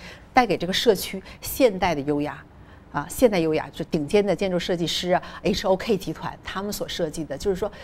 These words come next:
他们在想我怎么样把这个社区呢能够融入到，呃，这个社区里面来，然后建造一幢，一幢呢非常优美，啊，优美完美的，能够把这个它的，它的设计感是石灰石和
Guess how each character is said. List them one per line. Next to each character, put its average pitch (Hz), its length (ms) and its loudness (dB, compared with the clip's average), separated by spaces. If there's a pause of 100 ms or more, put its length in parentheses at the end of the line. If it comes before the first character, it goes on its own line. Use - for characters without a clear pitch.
(160)
他 262 120 0
们 247 100 2
在 247 100 2
想 - 300 -4 (220)
我 220 100 2
怎 190 160 -2
么 143 80 -6
样 220 180 -4
把 170 160 -6
这 190 120 -6
个 185 100 -6
社 214 240 -2
区 220 340 -4
呢 208 140 -2
能 165 160 -2
够 190 260 0 (200)
融 175 500 2
入 254 220 4
到， 175 220 0 (260)
呃， 139 140 0 (120)
这 247 100 2
个 202 80 4
社 - 140 6
区 233 180 2
里 190 120 2
面 147 160 -4
来， 139 100 -4
然 175 100 -2
后 220 100 -4
建 233 340 -2
造 196 240 -4
一 165 120 -2
幢， 202 280 -6
一 190 120 0
幢 214 300 4
呢 170 80 2
非 226 160 -4
常 175 200 -6 (260)
优 220 240 2
美， 190 340 -4 (320)
啊， - 200 -2
优 247 220 6
美 180 400 2
完 160 200 2
美 208 420 0
的， 143 180 -4 (220)
能 180 160 0
够 208 160 4
把 147 160 0
这 165 100 -2
个 175 80 -2
它 208 320 -2
的， 170 240 0 (240)
它 - 140 -6
的 226 60 -2
设 240 200 2
计 190 140 0
感 151 200 -6
是 160 260 -2
石 - 200 -4
灰 196 180 0
石 165 340 -2
和 156 300 -2